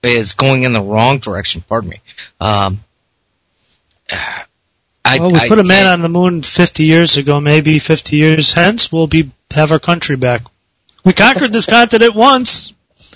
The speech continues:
Speaker 1: Uh, yeah, but
Speaker 2: We can
Speaker 1: it,
Speaker 2: do it
Speaker 1: it's gonna
Speaker 2: again.
Speaker 1: get ug-, yeah, to, to fix it right, it's gonna get ugly. And that's a frustrating part. That's the, that's the,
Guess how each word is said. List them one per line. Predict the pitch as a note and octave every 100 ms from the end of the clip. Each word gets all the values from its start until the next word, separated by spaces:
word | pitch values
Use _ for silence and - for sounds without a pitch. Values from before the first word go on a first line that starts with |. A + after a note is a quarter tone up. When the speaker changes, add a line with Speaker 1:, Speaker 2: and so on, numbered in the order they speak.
| _ _ - - _ - _ _ _ _ _ _ _
Speaker 1:
Uh, | - E3 F3 E3 D#3 C#3+ C3 A2
yeah, | G#2+ A#2 C3 B2+ A#2
but | A#2+
Speaker 2:
We |
can | B2
Speaker 1:
it, | C3
Speaker 2:
do | A3+
it | G#3+
Speaker 1:
it's | F#3+
gonna | F3+ E3+
Speaker 2:
again. | D3+ C#3+
Speaker 1:
get |
ug-, | C#3+ D#3 C3
yeah, | C3 C#3 C#3 C3+ A2 _
to, | D#3 C#3+
to | D3
fix | - G3 -
it | D#3 G#2+
right, | A#2+ B2+ C3+ -
it's | B2+ A#2+
gonna | - C3 A#2+
get | A#2+
ugly. | A#2 A#2 G#2+ G2+ F#2+ - _ _
And | A#2 A2+ A2 A2 G#2+ G#2+ - G#2+
that's | B2+ C3 A2+
a |
frustrating | G#2 A2 A2 A2 G#2
part. | G2+ G#2 E2 - _ _ G#2 G#2+
That's | C3 B2+ C3 -
the, | C#3 A#2+
that's | G2 B2 B2+ - -
the, | C3+ B2 A#2 A2+